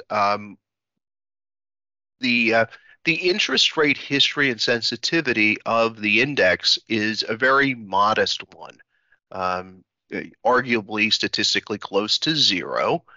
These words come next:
Um, and why is that? That's, of course, very different than if you were to invest in treasuries or a, a, a fixed income aggregate, where that correlation with, um, overall interest rates, say to the Blo-,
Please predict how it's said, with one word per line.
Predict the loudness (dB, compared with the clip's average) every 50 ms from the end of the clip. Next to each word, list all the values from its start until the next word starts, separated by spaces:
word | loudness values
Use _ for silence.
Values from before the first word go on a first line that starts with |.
| _ _ _ -20 -20 _ _ -4
Um, | 0 2 2 2 2 0 -2 -2 0
and | 0 0 0 -2 -4 -8 _
why | -2 2 2 4 4
is | 4 4 2 2 2
that? | 0 0 2
That's, | 2 0 0 0 -2
of | -4 -4
course, | -6 -6 -4 -4 -4
very | -4 -2 0 2 4 4 4 4 4 2 2
different | 2 2 0 0 0 -2 -4 -4 -4 -4 -6 -6 -4
than | -4 -4 -4
if | -6 -10 -12 -12
you | -12 -12 -10
were | -8 -6 -6 -6
to | -6 -6 -8 -6 -8
invest | -8 -8 -6 -4 -4 -2 -2 -4 -4
in | -6 -8
treasuries | -8 -10 -6 -2 0 2 2 2 0 -2 -2 0 0 0 2 2 2 2 2 0
or | -8 -10 -6 -2 0 0 0 -2 -4 -8 -14 -20 _ _ _ _ _ -4
a, | -2 0 0 0 -2 -4 -8 -14 -10 -10
a, | -10 -10 -10 -12
a | -14 -10 _
fixed | -4 -4 -2 0 0 0 0
income | 0 0 -2 -4 -6 -4 -2 0 0 -2 -4 -8 -14 -20 _ _ _
aggregate, | 2 2 2 2 2 0 -2 -2 -2 -2 -4 -6 -6 _
where | -8 -4 -2 0 2 2 2 0 0
that | 0 0 0 0
correlation | -4 -6 -2 0 2 2 2 2 2 2 2 2 0 0 -2 -6 -10 -14 -12 -4
with, | 0 2 2 0 0 -6 -20 -20 -20 _ _ _ _ _ -20 _ _ -8
um, | -6 -4 -4 -4 -6 -2 0
overall | 2 2 2 2 2 4 4 4 4 4 4
interest | 2 0 0 0 2 2 2 2 2
rates, | 0 0 0 0 0 0
say | 2 2 2
to | 0 -2
the | -6 -8
Blo-, | -10 -12 -12 -12 -12